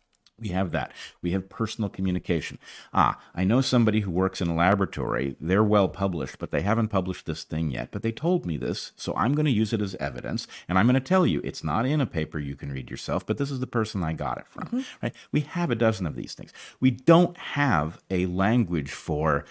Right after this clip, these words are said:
Speaker 1: uh, "Cut that shit out,"
Speaker 2: <laughs>
Speaker 1: right? "Cut that shit out. You're not
Speaker 2: "No,
Speaker 1: on"
Speaker 2: I don't have to cite you. That
Speaker 1: Yeah.
Speaker 2: was garbage."
Speaker 1: I'm not answering that question because
Speaker 2: Yeah.
Speaker 1: you know as well as I do that you're talking nonsense, right? We don't
Speaker 2: Yeah.
Speaker 1: have that. There's no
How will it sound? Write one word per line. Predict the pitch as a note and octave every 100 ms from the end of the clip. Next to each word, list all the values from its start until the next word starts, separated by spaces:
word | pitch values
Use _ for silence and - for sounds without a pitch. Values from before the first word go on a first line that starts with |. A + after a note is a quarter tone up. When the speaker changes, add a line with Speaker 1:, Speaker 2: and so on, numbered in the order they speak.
| - _
Speaker 1:
uh, | E2 E2+
"Cut | - C3
that | B2 G#2
shit | - G#2+
out," | F2 - - - -
Speaker 2:
<laughs> | A3
Speaker 1:
right? | G#3+ B2+ A3+ - _
"Cut | - C#3
that | C#3 C3
shit | - A#2
out. | F2+ E2 E2
You're | F#2
not | F#2+ D3+
Speaker 2:
"No, | B3
Speaker 1:
on" |
Speaker 2:
I | C4
don't | A3 A3+
have | G#3 F#3
to | F#3
cite | - F3+ F3
you. | F#3
That | E3 F3
Speaker 1:
Yeah. |
Speaker 2:
was | F3+
garbage." | - E3 D#3+ A2+
Speaker 1:
I'm | A#2 C#3
not | D3 C3+
answering | A#2+ A#2+ - G#2+ F2+
that | E2 D#2
question | - D#2 - F2+
because | F#2 G2 F2
Speaker 2:
Yeah. |
Speaker 1:
you | A#2
know | A#2 G2+
as | F2+
well | F2 F#2+ F#2+
as | E2
I | D#2+
do | D#2 D#2
that | C#2
you're | C2+
talking | D#2+ D2 C2+ D2
nonsense, | A#1+ G#1 - - - -
right? | E2
We | F2+ G2+
don't | A2+ A#2
Speaker 2:
Yeah. | D3
Speaker 1:
have | - A2 F#2+
that. | D2+
There's | - F2+
no | G#2+ A2